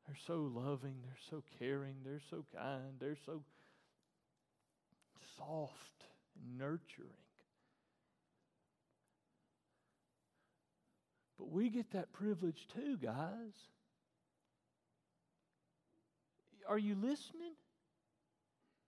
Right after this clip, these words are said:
Eh, "Train up a child in the way he should go, and when he's old, he won't depart from it." That's not just t-, talking to the women in the room. That's talking to us too. And it's not just saying, uh,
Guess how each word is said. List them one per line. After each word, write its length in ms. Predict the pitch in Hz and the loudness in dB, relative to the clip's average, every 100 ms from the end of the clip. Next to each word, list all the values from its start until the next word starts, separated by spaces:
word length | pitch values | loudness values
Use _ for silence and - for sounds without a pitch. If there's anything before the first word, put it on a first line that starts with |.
| _ _ _ | _ _ _
Eh, 60 | - 208 220 - - - | -6 -6 -8 -14 -16 4
"Train 220 | 262 294 | 8 10
up 80 | 302 | 8
a 40 | |
child 340 | - 277 277 | 8 12 12
in 60 | 254 | 12
the 60 | 240 | 12
way 180 | 269 | 12
he 60 | 285 | 12
should 200 | - 226 | 10 8
go, 200 | 254 269 | 12 12
and 100 | 226 | 12
when 80 | 233 | 8
he's 140 | 214 | 10
old, 220 | 247 269 247 | 12 12 10
he 60 | |
won't 220 | 254 254 | 6 4
depart 420 | 220 208 285 294 226 | 2 6 10 10 10
from 220 | 269 240 | 8 8
it." 80 | - - - | 6 -2 2
That's 220 | 294 - | 2 4
not 220 | 311 330 | 4 4
just 240 | 302 294 - | 4 0 -2
t-, 120 | - - - | -12 -12 -6
talking 420 | - - - 285 | 4 6 6 4
to 100 | 247 | 4
the 80 | 226 | 4
women 480 | 190 202 330 349 240 | 2 2 2 4 4
in 100 | 196 | 4
the 40 | |
room. 280 | 190 262 339 - - | 6 6 4 0 -6
That's 140 | 269 - | -6 0
talking 320 | - 277 277 | 2 4 10
to 80 | 277 | 12
us 260 | 294 - | 12 12
too. 420 | - 381 427 370 247 | 4 12 12 12 12
And 100 | 196 - - - | 12 2 -10 2
it's 100 | - | 12
not 180 | 370 339 | 12 12
just 180 | 339 | 12
saying, 320 | - 349 311 220 - 214 | 12 12 12 12 8 -6
uh, 60 | - | -6